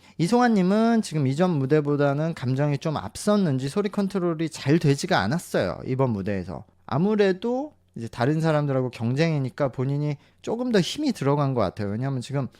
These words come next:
소리를 더 끌어야 되는 부분에서 그냥 계속 짧게 짧게 툭툭 소리가 끊어져요. 그게 약간의 그 쪼 버릇이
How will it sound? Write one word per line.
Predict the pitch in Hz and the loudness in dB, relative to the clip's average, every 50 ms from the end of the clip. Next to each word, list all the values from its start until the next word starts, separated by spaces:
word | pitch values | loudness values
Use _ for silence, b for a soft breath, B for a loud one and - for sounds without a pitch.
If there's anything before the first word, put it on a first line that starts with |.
| b | b
소리를 | b - - 240 247 262 240 226 202 | b -4 -2 0 0 2 2 2 2
더 | - 139 | 0 -2
끌어야 | 139 - - 247 262 285 277 269 262 254 233 | -4 -2 -2 0 2 2 4 4 4 2 2
되는 | 196 190 180 185 180 | 2 2 2 0 0
부분에서 | - 139 120 127 135 135 131 135 135 160 143 | -2 -4 -4 -2 -2 -2 -2 -2 -2 -2 -2
그냥 | - 151 156 156 139 | -2 -2 -4 -4 -4
계속 | - - 127 160 190 143 - _ - | -4 -4 -2 -2 -2 -4 -6 _ -6
짧게 | - 220 247 - 269 | -6 -4 -2 -2 -2
짧게 | - 226 202 190 190 | -2 -2 -2 -2 -4
툭툭 | - - _ - - 208 | -6 -8 _ -14 -14 -12
소리가 | - - 226 220 190 170 | -8 -6 -4 -4 -4 -4
끊어져요. | - - 262 302 302 277 214 147 110 107 110 | -2 -2 -2 0 0 0 0 0 0 0 0
그게 | 110 - 139 131 139 | -2 -4 -4 -2 -2
약간의 | 131 127 - _ - - 226 220 208 185 | -2 -2 -4 _ 0 0 2 2 2 0
그 | - - 143 - | 0 0 -2 -2
쪼 | - 233 233 220 170 | 2 4 4 4 4
버릇이 | 123 - - 135 165 196 190 - 165 139 110 95 | 4 2 2 2 2 2 0 0 -2 -2 -2 -4